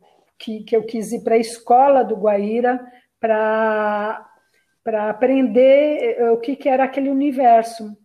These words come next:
né? O uni-, o universo mais pedagógico, assim, da dança, que eu não conhecia tanto. Eu dava aulas, mas era uma coisa, assim, super intuitiva, assim.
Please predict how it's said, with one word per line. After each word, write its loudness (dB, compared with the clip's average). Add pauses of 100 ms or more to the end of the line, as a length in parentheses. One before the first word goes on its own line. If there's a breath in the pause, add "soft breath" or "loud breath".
(380)
né? -2
O -2
uni-, -6
o -10
universo -4
mais -6
pedagógico, -2
assim, -14 (460 soft breath)
da -2
dança, -6
que -6
eu -8 (260)
não -6
conhecia -4
tanto. -4 (480)
Eu -4
dava 0
aulas, -2
mas -6
era 0
uma -8
coisa, -10
assim, -10
super -8
intuitiva, -6
assim. -10